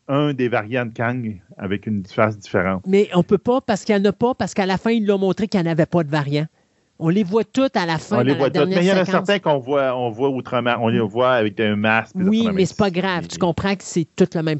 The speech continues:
Speaker 1: Ah,
Speaker 2: personnage.
Speaker 1: oui,
Speaker 2: Alors,
Speaker 1: je sais.
Speaker 2: ils sont
Speaker 1: Ils vont
Speaker 2: mis
Speaker 1: peut-être
Speaker 2: dans le chemin.
Speaker 1: recaster.
Speaker 2: Mais on
Speaker 1: Ah oui,
Speaker 2: verra.
Speaker 1: c'est sûr. On verra
Speaker 2: Mais
Speaker 1: bien.
Speaker 2: moi, j'ai pas détesté. J'ai pas détesté. Je, je, je considère pas que c'est le flop que tout le monde prétend que c'est, là. Je suis pas d'accord
Speaker 1: Non,
Speaker 2: avec
Speaker 1: mais
Speaker 2: ça.
Speaker 1: moi, moi, j'avoue que le, le, on peut dire le henchman principal, là, sans vouloir, euh, modoc, là,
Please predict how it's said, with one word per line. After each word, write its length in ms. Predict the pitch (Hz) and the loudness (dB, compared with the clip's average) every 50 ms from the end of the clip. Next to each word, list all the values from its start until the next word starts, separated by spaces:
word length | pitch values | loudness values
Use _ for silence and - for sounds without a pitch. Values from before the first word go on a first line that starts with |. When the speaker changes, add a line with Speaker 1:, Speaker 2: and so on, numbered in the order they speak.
| - | -4
Speaker 1:
Ah, 40 | 156 | -4
Speaker 2:
personnage. 460 | 143 180 208 202 147 117 123 123 123 | -2 0 2 2 2 2 2 2 2
Speaker 1:
oui, 140 | 127 127 120 | 2 2 2
Speaker 2:
Alors, 180 | - 170 175 165 | 2 0 0 2
Speaker 1:
je 120 | 123 127 | 0 0
sais. 280 | 127 - - 113 113 110 - _ _ - | 0 0 -2 -2 -2 -2 -4 _ _ -4
Speaker 2:
ils 120 | 214 220 | -2 -2
sont 180 | 185 - - 269 | -2 0 0 0
Speaker 1:
Ils 20 | |
vont 80 | - 170 | 0 2
Speaker 2:
mis 60 | 226 196 | 2 0
Speaker 1:
peut-être 80 | 175 170 | 0 0
Speaker 2:
dans 40 | 151 | 2
le 40 | 156 | 0
chemin. 200 | 147 135 - 127 | -2 0 0 -2
Speaker 1:
recaster. 340 | 113 110 - 160 123 117 113 _ _ - | -2 -2 -4 -6 -6 -6 -8 _ _ -2
Speaker 2:
Mais 80 | 185 | 0
on 60 | 226 | 2
Speaker 1:
Ah 60 | 208 147 | 2 2
oui, 60 | 143 | 2
Speaker 2:
verra. 100 | 131 113 | 0 0
Speaker 1:
c'est 80 | 120 120 | -4 -8
sûr. 240 | 110 - 107 95 92 - _ _ _ _ - | -6 -4 -6 -6 -6 -10 _ _ _ _ -8
On 60 | 104 104 | -6 -2
verra 140 | 104 110 | 0 2
Speaker 2:
Mais 100 | 101 240 | 2 2
Speaker 1:
bien. 100 | 247 247 | 2 2
Speaker 2:
moi, 100 | 247 339 | 2 2
j'ai 120 | 349 339 294 | 2 2 2
pas 100 | - 254 | 2 2
détesté. 460 | 214 202 - 190 160 - - 135 101 | 2 2 0 0 -2 -2 -4 -10 -10
J'ai 140 | - - 190 | -2 -2 -2
pas 120 | 180 226 226 | 0 2 0
détesté. 460 | 208 185 - 160 139 - - 120 98 | 0 0 -2 -6 -8 -6 -10 -14 -12
Je, 360 | 104 117 143 143 147 156 156 | -6 -4 -2 -2 0 0 -2
je, 100 | 156 170 190 | 0 -2 -2
je 100 | 165 - | -2 -2
considère 360 | - 233 233 - - 254 226 | 0 0 -2 0 -2 -4 -2
pas 120 | - 262 269 | 0 0 -2
que 60 | - | 0
c'est 140 | - - 208 | 2 2 2
le 100 | 190 180 | 4 2
flop 240 | 160 - - 196 196 - - | 0 0 -2 -2 -2 0 0
que 80 | - | -2
tout 120 | 151 - 170 | 0 0 -2
le 40 | 160 | 0
monde 180 | 165 160 170 | 0 -4 -4
prétend 320 | - - 147 127 - 131 117 | -4 -6 -8 -6 -6 -8 -10
que 80 | 120 - | -10 -10
c'est, 200 | - - 131 135 | -10 -8 -6 -4
là. 160 | 135 131 131 | -4 -4 -4
Je 80 | 131 - | -4 -6
suis 100 | - - | -4 -2
pas 80 | 131 139 | -2 0
d'accord 120 | 147 147 | 2 2
Speaker 1:
Non, 240 | 147 147 151 151 151 156 | 2 4 4 2 2 0
Speaker 2:
avec 100 | 156 156 | 0 0
Speaker 1:
mais 60 | 160 | 0
Speaker 2:
ça. 40 | 160 | 2
Speaker 1:
moi, 120 | 156 196 202 | 2 0 0
moi, 140 | 160 185 190 | 2 0 0
j'avoue 300 | 180 185 147 135 156 151 | 2 0 0 0 -4 -2
que 100 | - 147 | 0 2
le, 280 | 127 123 120 117 113 | 2 4 4 2 2
le, 460 | 110 110 107 104 104 104 104 98 98 98 | 4 4 4 4 4 4 2 2 0 -2
on 40 | 95 | -4
peut 160 | 95 - 110 | -2 -2 -2
dire 200 | 107 117 135 131 | 0 2 0 2
le 120 | 120 104 - - | 2 0 0 2
henchman 500 | 143 139 127 - - - 139 143 143 135 | 0 0 0 -2 -2 0 0 2 2 -2
principal, 680 | - - 131 120 110 113 - - 117 110 127 165 165 147 | -4 -4 -4 -4 -4 -6 -2 0 2 2 2 2 2 2
là, 120 | 139 135 | 2 0
sans 240 | 127 - 127 120 120 | 0 2 0 0 2
vouloir, 360 | 107 117 117 117 117 120 113 | 2 2 2 2 2 2 2
euh, 160 | 117 110 104 107 | 2 2 2 0
modoc, 600 | 107 104 110 117 113 98 107 110 135 147 - - | 0 0 0 0 2 2 2 2 2 0 -2 -4
là, 240 | 143 143 143 147 | 0 0 0 0